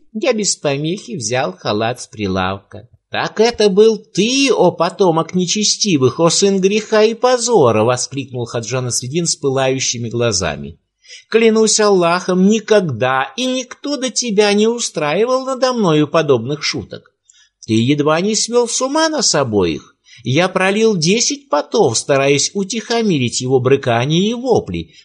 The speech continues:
прежде чем догадался заглянуть ему под хвост. Ах, если бы ты попался мне тогда под горячую руку! После этого даже канибадамские сапоги показались бы тебе мягче пуховых подушек».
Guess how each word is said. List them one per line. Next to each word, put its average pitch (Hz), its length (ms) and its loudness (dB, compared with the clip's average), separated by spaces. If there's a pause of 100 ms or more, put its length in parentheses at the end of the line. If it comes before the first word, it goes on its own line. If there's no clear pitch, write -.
прежде 90 360 -6
чем 165 240 -2
догадался 202 680 0
заглянуть 247 580 -4
ему 131 160 -6
под 175 240 -8
хвост. - 460 -10 (520)
Ах, 180 260 -4
если 233 380 0
бы 226 160 -2
ты 226 140 -4
попался 196 520 2
мне 175 160 2
тогда 131 500 0
под 240 200 -2
горячую 185 580 2
руку! 101 420 0 (280)
После 180 400 2
этого 226 320 4
даже 165 340 2 (220)
канибадамские 202 1000 2
сапоги 190 600 0
показались 127 640 0
бы 170 100 -4
тебе 170 240 2
мягче 131 500 -2
пуховых 151 600 -2
подушек». 160 720 -4